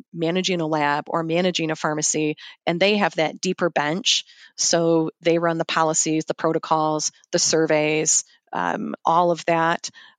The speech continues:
Um, and then we run more of the local, the, the clinical, the nursing departments. And there's just great opportunities to probably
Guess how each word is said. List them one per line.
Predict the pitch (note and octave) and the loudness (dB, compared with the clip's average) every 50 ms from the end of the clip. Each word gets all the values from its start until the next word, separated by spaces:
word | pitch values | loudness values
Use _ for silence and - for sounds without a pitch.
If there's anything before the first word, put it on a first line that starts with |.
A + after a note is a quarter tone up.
| - - | -6 -4
Um, | E3+ E3 E3 E3+ E3 E3 E3+ E3+ - - | -2 0 0 0 0 -2 -2 -6 -4 -2
and | - F3 F3+ F3 | 0 0 0 0
then | D#3+ F3+ F3 E3+ E3+ E3+ E3+ E3 | 0 0 0 0 0 -2 -4 -4
we | - F#3+ G3+ G3 | 0 2 2 2
run | F3 F3+ F3 F3 E3+ | 2 2 0 0 -2
more | E3+ E3 E3 E3 E3 E3 - - | -2 0 2 2 2 2 0 0
of | - E3 D#3+ | -2 -2 0
the | E3 E3+ D#3 | 0 0 2
local, | D#3 D#3 D#3+ D#3+ - - E3+ E3+ E3+ E3+ F3 E3 - _ _ _ _ _ _ _ - | 2 2 2 2 2 0 2 2 2 0 -2 -4 -10 _ _ _ _ _ _ _ -6
the, | - - _ | -6 -6 _
the | - - F3 | -4 -6 -4
clinical, | - - F3+ E3 E3 - - E3 E3 | -2 0 0 0 0 0 0 0 0
the | - D#3 | 0 0
nursing | D#3 D#3 E3 - - E3+ E3 | 0 0 0 0 0 0 -2
departments. | D#3 - - E3 E3 - - D#3+ D#3+ D#3 E3 - - - - - - - - _ _ _ | 0 0 0 0 0 0 -2 -2 -2 -2 -2 -2 -2 -4 -4 -6 -10 -20 -20 _ _ _
And | - E3+ E3 D#3+ D#3+ D#3+ D#3+ E3 - - | -4 -2 0 0 0 0 -2 -4 -4 0
there's | - G3 F#3+ - | 2 2 2 2
just | G3 - - - | 0 -2 -4 -4
great | - F3+ F3+ F3+ F#3 G#3 - | -2 0 2 2 2 2 0
opportunities | E3+ E3+ - F#3+ F3+ - - F3 F3 E3 F#3 F#3 F#3+ G3+ G#3+ G#3+ - - - - - - - - - _ _ - | 0 0 0 -2 -4 -2 -2 -2 -2 0 0 0 0 0 0 -2 -4 -6 -8 -12 -18 -20 -20 -20 -20 _ _ -4
to | - - - E3+ E3+ E3+ E3 | -2 0 0 0 0 0 0
probably | - F#3 E3+ - F3+ F3 E3+ E3 D#3 | 0 0 0 0 0 0 0 -2 -4